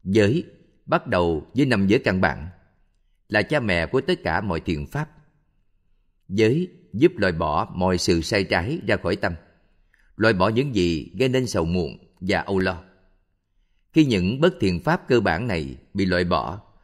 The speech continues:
tâm sẽ luôn luôn ở trong trạng thái vắng lặng. Việc căn bản trước tiên hết là phải làm cho giới thật sự vững chắc. Hãy hành thiền theo thời khóa mỗi khi có cơ hội. Đôi khi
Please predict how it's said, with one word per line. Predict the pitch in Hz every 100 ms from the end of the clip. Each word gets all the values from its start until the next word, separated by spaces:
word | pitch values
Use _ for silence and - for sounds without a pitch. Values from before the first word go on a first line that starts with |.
| _ _ -
tâm | 110 98 92
sẽ | -
luôn | 127 110
luôn | 107 107 92 87 - -
ở | 117
trong | 120 110
trạng | 90 80 80
thái | 95 123 -
vắng | 98 101 143
lặng. | 139 80 - _ _ _ _ _ _ _ _ _ _ _ _ _ _ _ _ _ _ _
Việc | 101 120
căn | 156 135
bản | 98 92
trước | 170 170
tiên | 131 101
hết | 123 190 -
là | 85 101 95
phải | 92 156
làm | 120 87 82
cho | 120 107 101 92 - -
giới | 92 107 123 185 - _
thật | - 113
sự | - 98 82
vững | 90 98
chắc. | 151 - _ _ _ _ _ _
Hãy | 123 143
hành | 113 95
thiền | 104 87 82 80 -
theo | 151
thời | 107 92
khóa | 80 98 123 170 - -
mỗi | 95 127
khi | 131 110 101 98
có |
cơ | 165 131
hội. | 92 85 - - _ _ _ _ -
Đôi | 123
khi | 123 123 107 98